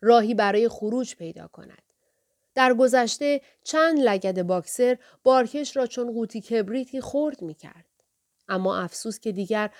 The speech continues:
قوایش تحلیل رفته بود. پس از چند لحظه صدای کوبیدن سم خفیف و بالاخره خاموش شد. حیوانات در کمال نومیدی به اسب‌های بارکش التماس کنان گفتند:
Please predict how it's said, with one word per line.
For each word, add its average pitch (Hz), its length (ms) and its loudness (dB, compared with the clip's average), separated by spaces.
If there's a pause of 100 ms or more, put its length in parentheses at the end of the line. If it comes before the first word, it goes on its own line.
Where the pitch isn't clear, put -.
(200)
قوایش 208 520 2
تحلیل 202 640 -4
رفته - 360 -18 (100)
بود. - 200 -20 (1000)
پس 254 220 -4
از 262 260 -4
چند 277 360 0
لحظه 214 420 0
صدای 190 580 0
کوبیدن 190 720 -2
سم 196 340 -2
خفیف 202 580 -6
و 302 240 -2 (320)
بالاخره 240 600 0
خاموش 165 540 -12
شد. - 380 -18 (760)
حیوانات 190 500 2
در 185 180 -2
کمال 202 520 -2
نومیدی 208 680 -2 (240)
به 202 160 -2
اسب‌های 202 560 -2
بارکش 180 580 -4
التماس 180 540 -2
کنان 190 360 -6
گفتند: 240 600 -4